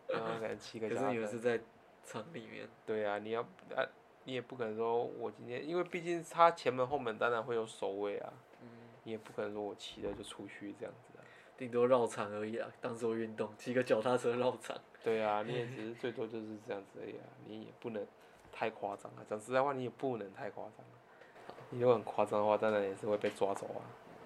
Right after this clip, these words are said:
Speaker 1: 毕竟
Speaker 2: 抓去。
Speaker 1: 毕竟大家不是瞎子。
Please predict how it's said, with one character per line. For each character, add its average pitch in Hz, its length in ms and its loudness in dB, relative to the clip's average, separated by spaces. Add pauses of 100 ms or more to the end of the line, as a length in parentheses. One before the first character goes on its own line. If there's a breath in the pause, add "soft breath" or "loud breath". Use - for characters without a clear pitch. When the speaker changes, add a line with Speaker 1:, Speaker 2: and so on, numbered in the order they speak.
(680)
Speaker 1:
毕 113 80 -6
竟 110 200 -2 (100)
Speaker 2:
抓 110 160 2
去。 110 340 -4 (800 loud breath)
Speaker 1:
毕 127 80 -6
竟 120 100 0
大 120 120 6
家 117 140 8
不 113 80 2
是 113 60 0
瞎 104 300 6
子。 - 140 -10